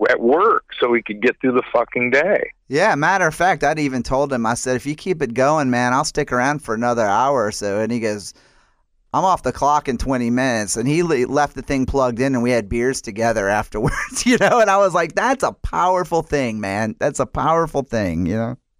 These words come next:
Speaker 1: Yeah, that's, that's, that's tribal.
Speaker 2: So what, what is the song or album?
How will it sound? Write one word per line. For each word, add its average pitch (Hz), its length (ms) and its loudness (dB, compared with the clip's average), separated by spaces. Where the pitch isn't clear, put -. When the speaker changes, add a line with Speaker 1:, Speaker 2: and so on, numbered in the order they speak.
Speaker 1:
Yeah, 107 260 4
that's, 117 260 0
that's, 117 320 0
that's 113 300 0
tribal. 95 460 2
Speaker 2:
So 233 240 2
what, 240 420 2
what 202 280 0
is 196 260 -4
the 180 140 -4
song 151 760 0
or 113 240 0
album? 110 640 -4